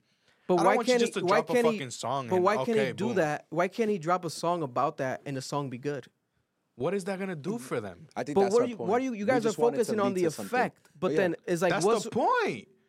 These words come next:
Speaker 1: Yes,
Speaker 2: If you're
Speaker 1: but
Speaker 2: asking for the fucking song to talk
Speaker 3: It's,
Speaker 2: about the fucking issue, it's
Speaker 3: it's so
Speaker 2: because
Speaker 3: there could be change.
Speaker 2: Exactly.
Speaker 1: But not always. Niggas just want different. Niggas just want some different shit.
Speaker 3: Then just talk about your personal life then.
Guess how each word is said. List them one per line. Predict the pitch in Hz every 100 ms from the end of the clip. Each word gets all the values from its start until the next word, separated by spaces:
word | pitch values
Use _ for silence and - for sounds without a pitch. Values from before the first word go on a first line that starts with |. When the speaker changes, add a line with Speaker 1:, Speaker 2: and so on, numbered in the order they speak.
| _
Speaker 1:
Yes, | - 180 302 196
Speaker 2:
If | 196
you're | 202
Speaker 1:
but | 208
Speaker 2:
asking | 254 254 269
for | 262
the | 233
fucking | 233 247 240 226
song | 202 - 190 226 214
to | 170
talk | - -
Speaker 3:
It's, | 202
Speaker 2:
about | 175 147
the | 175
fucking | - 214 208 170 -
issue, | 165 240 - 170
it's | 147 185
Speaker 3:
it's | 185
so | 147
Speaker 2:
because | 131
Speaker 3:
there | 120 131
could | 135 104
be | 123
change. | 113 104 95 90
Speaker 2:
Exactly. | 170 175 151 254 427 440 - 117 92
Speaker 1:
But | 151
not | 170
always. | 147 180 185 139
Niggas | 170 202
just | 190 156
want | 151 170 165 147
different. | 220 - 127 -
Niggas | 170 190
just | 175
want | 180 170
some | 156
different | 147 160 147
shit. | - 117 _
Speaker 3:
Then | 117
just | 113 117
talk | 131 131
about | 127
your | 123
personal | 107 127 - 101
life | 95 90
then. | - 90